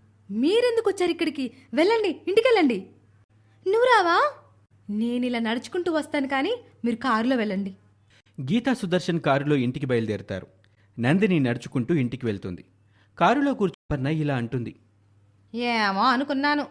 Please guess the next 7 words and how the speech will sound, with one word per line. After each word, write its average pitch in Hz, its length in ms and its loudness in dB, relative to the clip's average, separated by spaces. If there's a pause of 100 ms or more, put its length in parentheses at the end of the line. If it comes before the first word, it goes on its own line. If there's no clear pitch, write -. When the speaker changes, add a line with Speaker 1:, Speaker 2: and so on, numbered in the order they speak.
(480)
Speaker 1:
గర్భవతి 226 540 -2
సవితి 240 360 -2
కూతురికి 262 840 -6 (220)
ధైర్యం 233 460 4
ఎక్కువే. 277 560 -2 (380)
ఈరోజు 247 480 0
అది 269 340 -2